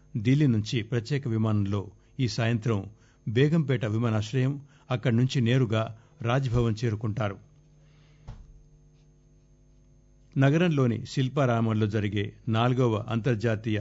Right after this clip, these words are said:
సాంస్కృతిక మహోత్సవం లోక్ మంథన్ కార్యక్రమాన్ని రాష్ట్రపతి రేపు ఉదయం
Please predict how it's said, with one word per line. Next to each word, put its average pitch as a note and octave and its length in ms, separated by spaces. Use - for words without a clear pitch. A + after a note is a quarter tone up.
సాంస్కృతిక A2 580
మహోత్సవం G#2+ 680
లోక్ D3 300
మంథన్ A#2+ 340
కార్యక్రమాన్ని G#2+ 720
రాష్ట్రపతి A2 720
రేపు A#2+ 400
ఉదయం A2+ 360